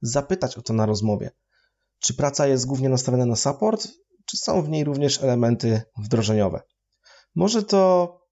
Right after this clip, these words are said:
mm, graniczyć niepotrzebnych rozczarowań, jeżeli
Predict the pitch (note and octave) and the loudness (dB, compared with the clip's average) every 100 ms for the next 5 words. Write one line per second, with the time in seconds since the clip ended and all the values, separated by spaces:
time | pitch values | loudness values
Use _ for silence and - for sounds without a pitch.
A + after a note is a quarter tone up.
0 | _ _ _ E3+ D3 C#3+ C3+ C3+ C#3 D#3+ | _ _ _ -10 -6 -4 -2 0 0 0
1 | D#3 - C#3 C3+ - C#3+ C3 A#2+ A#2+ - | 0 0 -2 -2 -2 0 0 0 -2 0
2 | A#2+ A#2 G#2+ G#2+ G#2+ G#2 A2+ A2+ A2+ A2 | 0 2 2 0 0 -2 -2 0 0 0
3 | A2 - | -2 -6